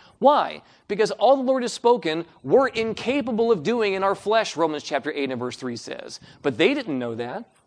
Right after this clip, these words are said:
Because the religion of the Egyptians says, "You gotta do stuff to get God to notice you and to even care about you."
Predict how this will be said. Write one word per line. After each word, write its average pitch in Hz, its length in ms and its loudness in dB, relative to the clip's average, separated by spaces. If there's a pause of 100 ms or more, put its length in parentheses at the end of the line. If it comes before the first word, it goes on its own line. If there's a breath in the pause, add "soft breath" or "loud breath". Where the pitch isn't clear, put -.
(1300)
Because 170 360 0
the 180 80 2
religion 170 480 2
of 208 120 -2
the 214 80 -2
Egyptians 220 540 -4
says, 139 500 0 (180 loud breath)
"You 202 320 2
gotta 254 320 4
do 240 240 -2
stuff 180 460 -2
to 180 100 0
get 180 300 0
God 190 320 4
to 196 100 -4
notice 196 460 0
you 160 120 2
and 165 180 -4
to 165 100 2
even 196 340 -6
care 190 240 -2
about 135 380 -2
you." 117 240 -12